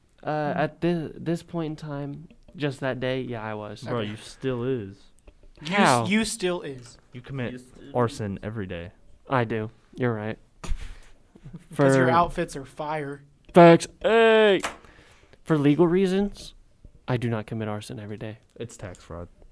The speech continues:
Speaker 1: Mm-hmm. Um, <laughs> so, I was trying to light a rubber band on fire, and I couldn't light it on fire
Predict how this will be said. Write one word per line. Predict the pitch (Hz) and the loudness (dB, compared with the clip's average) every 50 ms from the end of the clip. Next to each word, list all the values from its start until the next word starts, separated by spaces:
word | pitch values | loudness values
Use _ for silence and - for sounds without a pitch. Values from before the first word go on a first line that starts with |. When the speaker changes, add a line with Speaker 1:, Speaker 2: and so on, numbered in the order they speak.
| - _ - - - - - - | -20 _ -20 -20 -20 -14 -10 -8
Speaker 1:
Mm-hmm. | 131 127 123 139 127 127 - _ _ _ - - - - - - - - - - - - - - - - - - | -8 -8 -8 -8 -10 -10 -10 _ _ _ -20 -20 -20 -20 -20 -20 -20 -20 -18 -18 -18 -20 -20 -20 -20 -16 -8 -2
Um, | 139 139 135 127 123 120 117 - - - - - - - - - - - | 0 2 2 2 0 -4 -6 -10 -14 -16 -16 -18 -20 -20 -20 -14 -2 6
<laughs> | 151 180 143 120 - - - - - - 156 - - - - - 165 - 233 214 196 185 202 190 170 - | 8 10 10 10 8 4 0 -6 -10 -10 -10 -10 -10 -14 -10 -8 -6 -6 -4 -4 -4 -2 -2 -2 -2 -4
so, | - - - 151 143 135 131 127 120 117 - - - - - - - - - - - - - - | -4 2 4 6 6 6 4 2 0 -2 -6 -14 -20 -20 -20 -20 -20 -20 -20 -20 -20 -20 -16 -4
I | - 147 | 0 2
was | 147 - | 2 4
trying | - 202 190 | 4 4 4
to | 185 | 6
light | 180 170 151 | 4 4 4
a | 139 | 4
rubber | 127 143 147 135 | 2 2 2 2
band | 123 147 175 180 | 2 2 2 2
on | 185 165 139 | 0 -2 -2
fire, | - - 117 120 | -4 -4 -4 -4
and | 123 123 | -2 -4
I | 123 | -4
couldn't | 120 - 143 135 110 | -4 -4 -4 -4 -2
light | - 123 123 123 | -4 -4 -4 -4
it | 120 | -4
on | 117 113 | -6 -6
fire | 110 - 156 160 156 127 113 101 | -6 -6 -4 -4 -4 -4 -6 -10